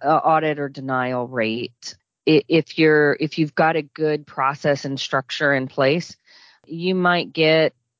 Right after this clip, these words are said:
about thirty percent of those are getting denied. You should be appealing at that point. If you've got a confident training program, documentation, and coding program, you should be appealing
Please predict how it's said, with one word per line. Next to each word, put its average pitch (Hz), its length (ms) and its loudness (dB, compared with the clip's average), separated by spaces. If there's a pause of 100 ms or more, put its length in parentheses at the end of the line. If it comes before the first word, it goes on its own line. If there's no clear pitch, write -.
(120)
about 147 560 2 (200)
thirty 151 280 0
percent 135 540 -4
of 127 180 -12
those 120 280 0
are 127 80 2
getting 123 320 -2
denied. 117 600 -2 (520)
You 165 220 4
should 214 360 0
be 165 180 4
appealing 165 640 -2
at 208 140 -2
that 214 260 2
point. 220 420 -4
If 170 220 -4
you've 190 180 -2
got 196 180 4
a 170 60 2
confident 160 720 0 (460)
training 170 500 2
program, 156 580 0
documentation, 147 840 -4
and 143 120 -4
coding 202 320 2
program, 147 460 0 (380)
you 240 160 0
should 262 200 -4
be 233 140 2
appealing 160 640 2